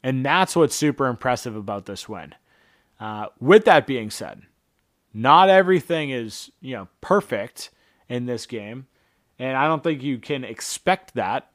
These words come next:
where you're not playing the majority of your guys. Uh, but I wanna dive into some of the negatives here. I'm gonna keep that section super short, but I need to touch on some of it. Before we dive into that, I wanna take a quick break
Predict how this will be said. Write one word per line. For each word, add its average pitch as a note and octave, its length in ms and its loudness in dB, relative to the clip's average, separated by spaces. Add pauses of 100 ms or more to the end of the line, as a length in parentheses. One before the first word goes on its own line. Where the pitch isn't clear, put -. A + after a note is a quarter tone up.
(300)
where B2 280 -2
you're A#2+ 200 -4
not B2 340 -4
playing B2 380 -8
the A#2+ 60 -8
majority A#2 500 -4
of A2 80 -6
your A2+ 100 -6
guys. G#2+ 440 -10 (460)
Uh, A2+ 200 -4
but B2+ 120 4
I C#3+ 40 10
wanna F#3 320 8
dive F3 300 6
into D#3 200 -2
some C#3+ 200 0
of C3 60 -2
the B2+ 60 -2
negatives G2+ 460 -6
here. F#2 240 -12
I'm C3+ 100 0
gonna F#3+ 120 0
keep G3 200 -6
that F#3 180 2
section E3 440 -4 (100)
super F3+ 520 2
short, A2 380 -4 (500)
but C#3+ 160 4
I C3 100 6
need D3+ 260 2
to D3+ 60 -8
touch C#3 300 0
on B2 160 -4
some A2+ 240 -6
of G2 160 -10
it. F2 160 -16
Before F#3+ 460 2
we A#3 120 0
dive C#3+ 360 2
into A#2 240 -10
that, G2+ 240 -10
I - 340 -20
wanna C#3 200 -2
take D#3+ 200 -4
a C#3 140 0
quick F#3 540 0
break G#2 440 -6